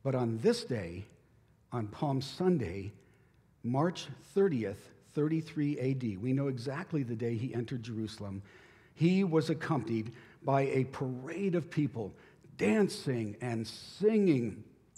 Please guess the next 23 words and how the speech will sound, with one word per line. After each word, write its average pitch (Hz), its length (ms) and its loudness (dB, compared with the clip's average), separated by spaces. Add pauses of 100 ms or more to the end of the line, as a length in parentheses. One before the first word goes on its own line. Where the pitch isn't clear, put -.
(200)
uh, 135 120 0
for, - 220 -4
out, - 160 2
right 185 160 2
out 208 120 4
of 202 100 2
the 160 80 4
Psalms, 160 480 4
the 139 140 0
ascent 175 460 2 (220)
Psalms 151 480 2
of 139 120 0
the 143 80 2
Old 143 180 4
Testament, 123 500 0 (280)
as 147 160 2
they 139 180 6
packed 214 600 0
into 185 240 4
Jerusalem 147 580 2
to 117 60 -4
celebrate 117 680 -2 (340)
Passover. 113 640 0